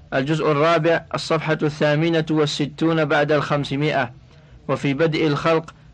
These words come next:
باب صفة إبليس وجنوده، الجزء السادس، الصفحة السابعة والثمانون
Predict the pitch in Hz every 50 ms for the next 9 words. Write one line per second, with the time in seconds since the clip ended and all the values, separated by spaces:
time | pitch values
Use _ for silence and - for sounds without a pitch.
0 | - - 120 139 156 165 165 151 143 147 147 - 170 160 160 165 156 - 160 -
1 | - 151 135 143 147 156 165 165 156 - 160 156 156 147 - 147 151 147 139 147
2 | 147 151 156 156 151 139 139 127 - - - - - - - - - - - -
3 | - - - - - - - - - 135 131 147 165 156 - 151 147 - - 165
4 | 170 165 156 160 156 156 - - - 156 - - - 165 160 - 165 165 165 156
5 | 143 - - 156 147 143 143 160 175 135 147 160 156 160 156 156 147 147 - 151
6 | 147 147 143 139 139 139 151 160 160 160 156 143